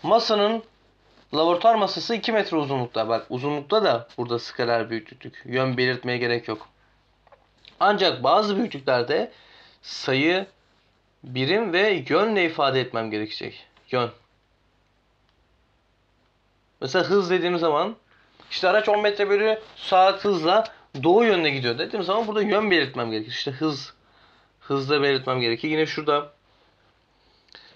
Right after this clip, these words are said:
yer değiştirmede, kuvvet dedim hocam. Bunlarda yön belirtmemiz gerekir. Kuvveti aşağı mı uygularım, yukarıya doğru mu vesaire. Skalerde de hocam işte kütle bak. Burada yön önemli değil. Yine zamanda yön önemli değil.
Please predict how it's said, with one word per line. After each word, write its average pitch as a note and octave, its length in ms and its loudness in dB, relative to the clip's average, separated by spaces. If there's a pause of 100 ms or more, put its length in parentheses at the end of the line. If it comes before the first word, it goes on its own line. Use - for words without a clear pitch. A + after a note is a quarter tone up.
yer D3+ 340 2
değiştirmede, B2 720 0 (140)
kuvvet C#3+ 400 0
dedim F#3 220 -2
hocam. C3+ 320 0
Bunlarda D#3+ 320 0
yön F3 380 0
belirtmemiz D#3 460 -2
gerekir. D#3+ 440 0
Kuvveti D3+ 640 0 (300)
aşağı D#3 400 2
mı D#3+ 100 2
uygularım, D3 580 0
yukarıya C#3 340 0
doğru B2+ 200 0
mu E3 120 -2
vesaire. C#3 580 0 (300)
Skalerde F#3 600 0
de F3+ 60 0
hocam F3+ 220 0
işte F3 220 -6
kütle C#3+ 300 -4
bak. A#2+ 240 -4 (100)
Burada E3+ 400 -2 (640)
yön D3+ 200 2
önemli D3 300 2
değil. B2 200 0
Yine C#3+ 180 2
zamanda B2+ 480 0
yön A#2 180 0
önemli B2 360 -2
değil. A2+ 200 -8